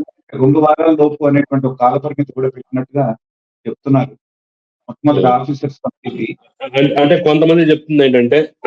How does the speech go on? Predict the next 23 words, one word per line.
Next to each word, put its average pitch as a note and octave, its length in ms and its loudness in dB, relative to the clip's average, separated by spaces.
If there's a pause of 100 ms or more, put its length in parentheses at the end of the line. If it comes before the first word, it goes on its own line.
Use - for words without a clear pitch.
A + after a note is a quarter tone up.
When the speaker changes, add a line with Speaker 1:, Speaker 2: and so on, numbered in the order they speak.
(240)
Speaker 2:
విశ్లేషకుల C3+ 560 2
యొక్క B2 160 2
అభిప్రాయం, A#2 560 0 (720)
ఆ, A2+ 60 -2 (420)
Speaker 1:
Hmm. G2+ 140 2 (960)
Speaker 2:
ఆస్తుల D3+ 560 0
పంపకానికి C3 600 2
సంబంధించి G2+ 800 -4
మీ-, A2 140 2
మీరు A2 180 4
చెప్తున్నారు A#2 400 2
డిపాజిట్లు G#2+ 640 0
ఇవన్నీ G2+ 480 2 (500)
ఉన్నాయని G#2+ 340 2
Speaker 1:
Ah. A2+ 100 -2
Speaker 2:
చెప్పేసి F#2 300 -6
Speaker 1:
Hmm. - 1040 -12
Speaker 2:
వీటిని D#3+ 280 2
తీసుకొచ్చి F3+ 520 0
సంక్షేమ F3+ 560 0
పథకాల E3+ 500 0
రూపంలో D#3 460 2
ఇచ్చేసి C3+ 680 -2